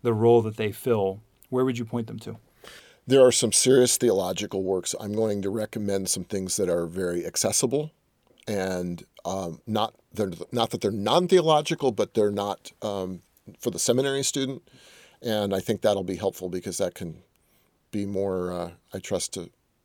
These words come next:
Speaker 2: help people where the rubber meets the road. So first of all, let me recommend my pastor.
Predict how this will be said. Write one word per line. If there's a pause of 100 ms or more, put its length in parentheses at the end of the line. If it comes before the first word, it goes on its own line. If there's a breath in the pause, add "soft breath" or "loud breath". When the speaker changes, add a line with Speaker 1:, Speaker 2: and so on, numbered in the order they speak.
(100)
Speaker 2:
help
people
where
the
rubber
meets
the
road. (440 loud breath)
So
first
of
all,
let
me
recommend
my
pastor.